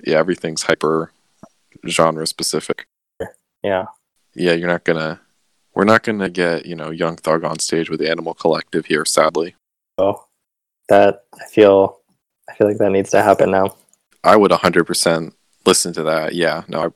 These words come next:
Speaker 1: I, I, <laughs> I wanna hear that.
Speaker 2: Whatever petition is out there that I need to sign to make that happen, give it to me.
Speaker 1: He, yeah, he's one of those rappers, anytime he's on a feature, I'm just like,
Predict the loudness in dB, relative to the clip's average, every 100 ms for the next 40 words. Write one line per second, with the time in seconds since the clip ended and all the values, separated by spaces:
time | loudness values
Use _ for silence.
0 | -6 -6 -6 -6 0 2 2 0 -2 -2
1 | -4 -6 _ _ 6 6 6 8 8 8
2 | 6 8 8 8 8 10 10 8 6 4
3 | 2 2 2 0 0 0 0 0 0 0
4 | 0 -2 -10 -16 -16 _ _ _ _ _
5 | _ _ _ _ -2 -2 -4 -6 -6 -8
6 | -20 _ _ -10 -2 2 2 0 -2 -2
7 | -2 0 0 0 -6 -4 -6 -6 -8 -6
8 | -4 -6 -6 -8 -8 -10 -10 -10 -8 -8
9 | -4 -4 -4 _